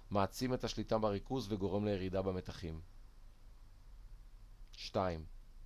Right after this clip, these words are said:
מודעות למחשבות. טכניקה של שליטה במחשבות השליליות והחלפתם המיידית במחשבות חיוביות הגיוניות. דרך טובה לפיתוח מודעות למחשבות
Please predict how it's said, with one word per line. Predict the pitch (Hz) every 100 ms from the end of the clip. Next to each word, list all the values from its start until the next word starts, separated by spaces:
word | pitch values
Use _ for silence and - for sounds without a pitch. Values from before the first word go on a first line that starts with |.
| - - - - -
מודעות | 90 107 117
למחשבות. | 113 98 - 85 82 80 - - - - - - - - - - -
טכניקה | 113 139 123 120
של | 117
שליטה | 98 90 95 110
במחשבות | 107 101 - 98 107
השליליות | - 110 104 92 90 -
והחלפתם | 87 87 - 90 107
המיידית | 107 98 85 87 104
במחשבות | 95 87 - 95 101
חיוביות | - 98 87 90 95 -
הגיוניות. | 85 85 80 76 - - - - - - - - - - - -
דרך | 120 123 113
טובה | - 90 113
לפיתוח | 120 104 - 117
מודעות | 110 98 98 107
למחשבות | 117 107 - 107 92 92